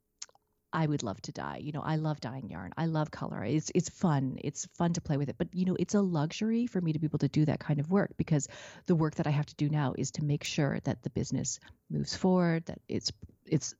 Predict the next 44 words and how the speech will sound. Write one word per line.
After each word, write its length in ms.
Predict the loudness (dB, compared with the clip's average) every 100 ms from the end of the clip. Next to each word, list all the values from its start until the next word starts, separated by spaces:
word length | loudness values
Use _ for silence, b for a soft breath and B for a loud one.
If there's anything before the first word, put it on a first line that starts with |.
| -4
that, 200 | -4 -4 -2
that 180 | -2
it's 180 | -2 -6
doing 240 | -4 -4 0
well, 340 | 4 6 4 0 B -6
because 420 | -2 0 0 -2 b b _ _ _ _
I'm 160 | -2 0
responsible 800 | 0 -2 0 0 -2 -6 -8 -6
for 120 | -2
this 180 | -2 -2
team 220 | -2 0
of 100 | 2
people. 480 | 4 2 2 -4 -6 -4
I'm 160 | -2
responsible 540 | 0 0 2 2 -2 -6
for 460 | -4 -4 -4 -8 -14 _
everyone. 540 | -2 0 0 -2 -6 -6
And, 380 | -2 -2 -2 -4 -4
um, 360 | -2 -2 -2 -8 b b b b b _ _ _ _
and 280 | 0 0 0 -2
if 160 | -2
they 140 | 0 0
get 160 | 0
to 100 | -2 -6 _
pay 140 | 2
their 140 | 4 4
rent 320 | 2 0 -2
or 80 | -6
if 100 | -2
they 100 | 0
get 160 | 2
to 120 | 0 0
eat, 240 | 0 2
all 200 | 4 6
of 80 | 4
these 160 | 2 0
kinds 200 | -2 0
of 60 |
things, 260 | 0 -2 -4
it's, 140 | -8 -8 -8 -10
it's 180 | -8 -6
extremely 580 | -8 -4 0 2 2
important. 380 | 2 0 -2 -2
So, 240 | 2 2